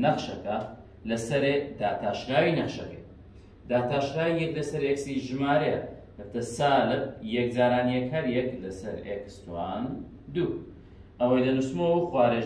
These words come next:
دەکەمە هەڵگەڕا. سالب یەک لەسەر ئێکس توان دوو جاران ئێکس لەسەر یەک. ئەو ئێکسە لەگەر ئێکسە چی دەڕوا؟ چ دەمینێتەوە؟ سالب یەک لەسەر ئێکس دەمینێتەوە. ئەوە دەبتە وەڵامی کۆتایی.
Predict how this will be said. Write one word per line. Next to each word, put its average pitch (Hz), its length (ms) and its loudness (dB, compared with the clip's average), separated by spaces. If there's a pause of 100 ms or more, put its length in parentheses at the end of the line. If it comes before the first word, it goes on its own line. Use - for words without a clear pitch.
دەکەمە 165 360 -2
هەڵگەڕا. - 380 -6 (840)
سالب 123 360 4 (100)
یەک 101 200 -4
لەسەر 90 340 -10
ئێکس - 260 -12
توان 87 280 -8
دوو 87 200 -10
جاران 107 420 0
ئێکس - 260 -6 (100)
لەسەر 131 340 -8 (120)
یەک. - 140 -4 (1900)
ئەو - 200 4
ئێکسە - 320 0
لەگەر 127 260 0
ئێکسە 131 260 0
چی - 140 -6
دەڕوا؟ - 260 2 (420)
چ - 120 -18
دەمینێتەوە؟ 123 480 2 (140)
سالب 95 400 4 (180)
یەک 123 120 0 (120)
لەسەر 101 320 -8 (100)
ئێکس 120 440 -2
دەمینێتەوە. - 580 -2 (680)
ئەوە 113 260 2
دەبتە - 280 -8
وەڵامی 85 420 -4 (680)
کۆتایی. - 480 8